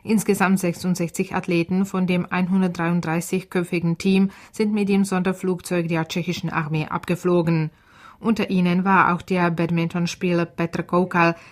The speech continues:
der die tschechische Fahne ins Stadion bei der Eröffnung tragen wird.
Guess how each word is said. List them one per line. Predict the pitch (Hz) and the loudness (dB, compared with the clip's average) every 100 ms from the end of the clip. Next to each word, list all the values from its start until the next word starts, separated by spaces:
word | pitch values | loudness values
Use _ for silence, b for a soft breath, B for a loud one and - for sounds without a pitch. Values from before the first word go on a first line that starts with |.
| - | -2
der | 202 196 | 2 4
die | 190 | 2
tschechische | 185 185 180 170 170 | 0 -2 -4 -6 -6
Fahne | - 170 170 | -2 0 0
ins | 170 165 - | -2 -4 -4
Stadion | - 160 165 170 180 | -4 -4 0 0 0
bei | 180 165 | 0 -2
der | 160 | -2
Eröffnung | - 165 - 165 - 170 | -4 -6 -4 -6 -2 -2
tragen | - 165 160 165 | 0 -2 0 0
wird. | 160 151 | 0 -2